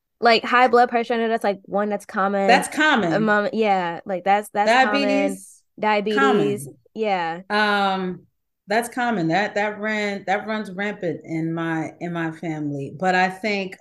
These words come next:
Speaker 2: um, heart disease,
Speaker 1: Mm-hmm.
Speaker 2: you know, I don't, I don't think we're as aware of the, the effects of, um,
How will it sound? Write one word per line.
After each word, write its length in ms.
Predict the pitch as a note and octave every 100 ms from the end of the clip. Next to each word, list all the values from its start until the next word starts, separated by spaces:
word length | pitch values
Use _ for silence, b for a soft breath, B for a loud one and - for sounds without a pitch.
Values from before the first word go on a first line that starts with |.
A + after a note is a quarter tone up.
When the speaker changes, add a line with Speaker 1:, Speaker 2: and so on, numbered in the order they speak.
| -
Speaker 2:
um, 560 | F3 E3 D#3+ D3+ D3 - _ _ _
heart 240 | G#3 A#3 -
disease, 720 | B3+ B3 C4+ D4 E4+ - - _ _ _ _ _ _ -
Speaker 1:
Mm-hmm. 280 | G#3+ G3 G3
Speaker 2:
you 120 | F#3
know, 160 | F#3
I 100 | F3+
don't, 200 | F3+ F#3
I 120 | - F3+
don't 240 | F#3 F#3+
think 220 | G3 F#3+
we're 160 | F#3 F3
as 360 | E3+ E3+ F3 F3
aware 760 | E3 E3+ F3 F3 F3 F#3+ F#3+ _ _
of 380 | F3 E3+ E3 D#3
the, 320 | E3+ E3 D#3+ E3
the 120 | F3+
effects 720 | E3 - F3+ F#3+ - - - _ _ _ -
of, 300 | F3 E3 D#3+ -
um, 560 | E3+ D#3+ D#3 D#3 E3